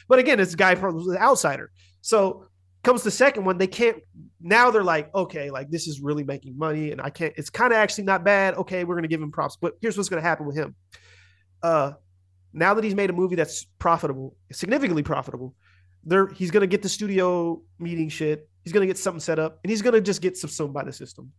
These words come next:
Like, he, I, I hope he dis-, I hope that, I hope that he proves me wrong.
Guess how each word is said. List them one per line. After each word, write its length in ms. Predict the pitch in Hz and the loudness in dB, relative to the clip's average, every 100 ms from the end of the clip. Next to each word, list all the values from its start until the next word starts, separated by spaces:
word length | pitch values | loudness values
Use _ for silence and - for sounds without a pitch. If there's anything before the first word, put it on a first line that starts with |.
| - | -8
Like, 200 | 147 - - - _ | -8 -8 -20 -20 _
he, 260 | - 285 - - | -4 -4 -6 0
I, 240 | 247 226 | 0 2
I 20 | 208 | 4
hope 200 | 285 311 | 4 2
he 60 | |
dis-, 200 | 233 233 208 | -2 -4 -2
I 80 | 196 | 2
hope 280 | 226 294 175 | 2 2 2
that, 200 | 208 208 - | 2 2 -4
I 80 | 190 | -2
hope 340 | 214 247 247 | 0 0 0
that 240 | 202 180 _ | -2 -2 _
he 100 | 190 | -6
proves 260 | - 190 | -2 -2
me 100 | 160 156 | -2 -2
wrong. 280 | 151 131 | -4 -6